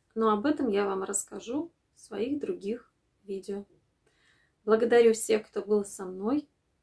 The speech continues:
Благодарю вас за ваши комментарии.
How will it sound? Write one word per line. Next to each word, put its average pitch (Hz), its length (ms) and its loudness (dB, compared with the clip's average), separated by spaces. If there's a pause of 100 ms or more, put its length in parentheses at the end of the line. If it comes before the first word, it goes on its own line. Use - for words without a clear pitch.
(1300)
Благодарю 240 580 4
вас 214 320 4
за 214 100 0
ваши 226 340 0
комментарии. 208 880 -4